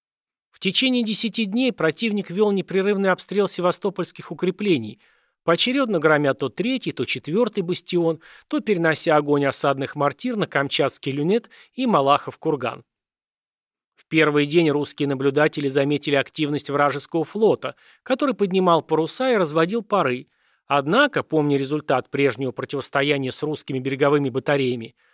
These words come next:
французские и британские адмиралы не рискнули попытать счастье ещё раз. Все вражеские корабли так и остались в Камышовой бухте,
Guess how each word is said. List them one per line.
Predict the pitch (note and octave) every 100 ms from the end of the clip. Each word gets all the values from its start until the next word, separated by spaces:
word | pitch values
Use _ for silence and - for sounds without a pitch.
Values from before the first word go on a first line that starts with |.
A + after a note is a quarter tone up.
| _
французские | - D#3 F3 - B3 - G#3+
и |
британские | G3 G#3 G#3 F#3+ - F3+
адмиралы | F#3+ A3+ B3 A3+
не | A#3
рискнули | A#3 - - D3 C3
попытать | C3 - C3 B2
счастье | - - F#3+ G3+ F#3+
ещё | D#3+ E3 - F3
раз. | A#2+ - - _ _ _ _ _ _ _ _ _ -
Все | - E3+
вражеские | D3 D3+ C#3 - C#3+
корабли | - C#3+ D3 F3+ G#3
так | C#3 -
и | C3
остались | - D#3 D3+ C#3
в | -
Камышовой | C#3+ C#3+ - D3+ D#3+
бухте, | F3 F#3+ - C3+